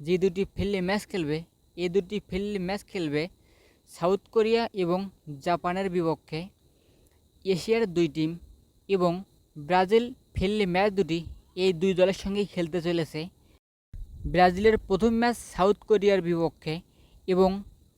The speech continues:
দ্বিতীয় ম্যাচ জাপানের বিপক্ষে। জাপান এবং সাউথ কোরিয়া ব্রাজিলের চলতি মাসের প্রতিপক্ষ।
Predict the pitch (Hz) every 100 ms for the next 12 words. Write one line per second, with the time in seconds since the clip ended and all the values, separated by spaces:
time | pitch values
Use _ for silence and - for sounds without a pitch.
0 | _ _ _ _ _ _ 156 190 175 220
1 | 214 226 208 - 147 170 160 196 208 180
2 | 175 160 - - 165 - _ _ _ _
3 | _ _ _ _ _ _ _ _ _ 151
4 | 143 175 214 233 - 220 208 196 - 185
5 | 196 - 170 147 165 - _ 143 139 165
6 | 156 170 185 - 185 175 175 170 165 180
7 | - 165 156 147 139